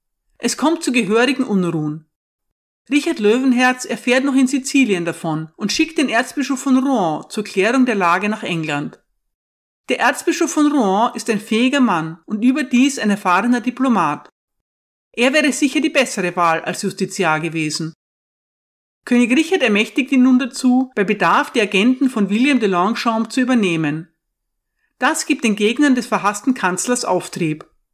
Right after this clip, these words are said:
Schließlich muss William de Longchamp sogar als Frau verkleidet nach Flandern fliehen. Dort setzt er Himmel und Hölle in Bewegung, um seine Rückkehr zu ermöglichen. Und was tut John in diesen unruhigen Zeiten?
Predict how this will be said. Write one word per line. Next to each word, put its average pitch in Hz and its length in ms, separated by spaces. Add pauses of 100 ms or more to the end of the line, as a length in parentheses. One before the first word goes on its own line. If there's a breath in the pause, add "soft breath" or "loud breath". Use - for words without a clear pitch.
(540)
Schließlich 320 540
muss 196 200
William 269 280
de 214 100
Longchamp 247 720
sogar 247 280
als 233 140
Frau 247 260
verkleidet 190 680
nach 247 180
Flandern 180 440
fliehen. 160 480 (880)
Dort 302 280
setzt 277 200
er 233 80
Himmel 349 320
und 285 140
Hölle 240 240
in 233 120
Bewegung, 233 640
um 196 80
seine 185 260
Rückkehr 254 380
zu 285 120
ermöglichen. 160 720 (960)
Und 226 160
was 202 180
tut - 240
John 190 320
in 233 140
diesen 254 240
unruhigen 262 560
Zeiten? 254 540